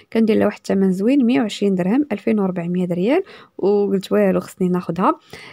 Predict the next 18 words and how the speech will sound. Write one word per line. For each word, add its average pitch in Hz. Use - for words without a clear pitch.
علاش؟ 247
حيت 214
انا 214
كتعجبني 226
بزاف 220
كي 226
قلت 214
لكم، 208
وكنصايبها، 214
والكوكوط 226
ديما، 220
آه، 202
عندي 208
<laughs> -
حالتها 247
حاله، 226
واخا 233
كنحكها 294